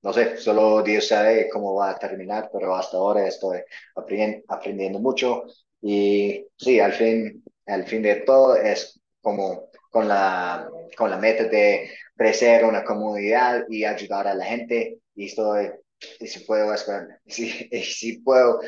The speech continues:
ayudar a cinco personas con la manera de ver la salud en una manera que es tal vez un poco más simplificada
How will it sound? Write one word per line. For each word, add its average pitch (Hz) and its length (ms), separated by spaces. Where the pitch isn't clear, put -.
ayudar 113 540
a 101 420
cinco 117 280
personas - 720
con 104 400
la 104 100
manera 110 380
de 104 220
ver 110 280
la 104 140
salud 117 600
en 104 140
una 101 140
manera 107 400
que 98 220
es - 340
tal 95 120
vez 98 160
un - 80
poco 101 240
más 98 220
simplificada 117 1040